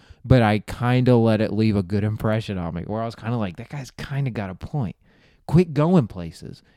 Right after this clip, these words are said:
and staying around poor people in Europe. Quit doing it.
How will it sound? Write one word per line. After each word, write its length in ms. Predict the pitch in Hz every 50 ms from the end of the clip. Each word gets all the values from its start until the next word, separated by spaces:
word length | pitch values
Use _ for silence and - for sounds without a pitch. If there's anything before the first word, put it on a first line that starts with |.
| _
and 160 | - 107 113
staying 400 | - - - 131 123 143 147 139
around 360 | 127 113 110 113 110 113 110 -
poor 260 | - 147 156 156 -
people 400 | - 120 117 104 - 117 117 123
in 100 | 123 127
Europe. 420 | 135 151 143 113 - - _ _ - _ _ _ _ _ _ _ -
Quit 200 | - 175 165 147
doing 320 | 185 208 226 180 98 76
it. 120 | 67 -